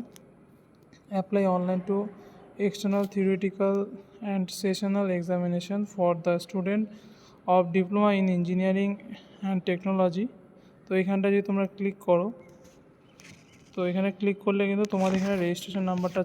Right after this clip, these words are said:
চাওয়া হয়েছে। তো আমি এখানে রেজিস্ট্রেশন নাম্বারটা পুট করছি।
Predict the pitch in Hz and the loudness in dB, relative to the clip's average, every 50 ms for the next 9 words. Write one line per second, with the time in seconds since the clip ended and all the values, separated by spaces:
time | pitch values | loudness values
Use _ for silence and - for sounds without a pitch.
0 | 185 185 175 175 170 175 180 170 165 170 - 240 - - - - - - - - | -2 0 0 0 0 0 -2 -4 -4 -6 -8 -10 -10 -12 -18 -20 -20 -20 -20 -20
1 | - - - 185 185 185 185 175 185 185 190 185 180 175 175 175 - - - 196 | -14 -4 -2 0 0 0 0 -2 0 0 0 0 0 0 -2 -4 -6 -8 -6 -4
2 | 190 185 185 185 180 180 170 180 185 180 175 170 170 175 - - 180 175 - - | -2 -2 -2 0 0 -2 -2 0 0 2 2 0 -2 -4 -6 -8 -8 -8 -6 -4
3 | 185 175 170 - - 214 | -4 -4 -4 -4 -8 -6